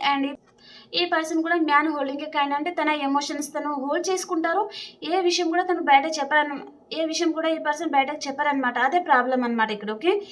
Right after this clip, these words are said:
So మీరు కూడా ఆలోచించుకుంటారు కదా, కానీ ఈ పర్సన్ ఏమి చెప్పరనమాట, అన్నీ హోల్డ్ చేసుకుంటా ఉంటారు, ఓకే? And ఈ పర్సన్ మీతో చాలా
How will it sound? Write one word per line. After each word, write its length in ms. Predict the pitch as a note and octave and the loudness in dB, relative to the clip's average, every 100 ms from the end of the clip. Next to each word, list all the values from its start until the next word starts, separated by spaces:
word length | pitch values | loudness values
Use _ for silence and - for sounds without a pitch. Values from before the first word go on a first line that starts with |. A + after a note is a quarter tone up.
| - - | -14 -2
So 120 | F4 | 0
మీరు 140 | D#4 E4 | 2 2
కూడా 120 | F4 E4 | 4 6
ఆలోచించుకుంటారు 680 | D4 F4 F4 D#4+ D4 C4 B3+ B3+ | 6 4 2 2 0 2 4 4
కదా, 180 | C4 C#4+ B3+ - - - - _ - - - - | 6 4 2 -6 -20 -20 -20 _ -20 -20 -20 -2
కానీ 200 | E4+ F#4 F4 F4 | 2 4 6 4
ఈ 40 | E4+ | 2
పర్సన్ 300 | D#4 F4 E4 D#4 | 0 2 0 2
ఏమి 160 | F4 F4 | 2 2
చెప్పరనమాట, 500 | C#4+ D4+ D4+ C4+ B3+ C#4 | -2 0 2 2 2 6
అన్నీ 160 | F4+ D#4 | 6 4
హోల్డ్ 200 | D#4 D#4+ | 2 0
చేసుకుంటా 380 | D4+ D4 D4 D4 C4 | -4 -8 0 2 4
ఉంటారు, 240 | A#3+ A#3+ A#3+ | 2 0 -2
ఓకే? 180 | D4+ G4 G4+ - _ _ - - - - - | 0 0 -2 -12 _ _ -20 -20 -20 -10 -4
And 100 | D#4 E4 | -2 0
ఈ 20 | E4 | 2
పర్సన్ 260 | D#4+ E4+ D#4+ | 2 4 2
మీతో 160 | E4 D#4+ | 2 0
చాలా 160 | D#4+ | 2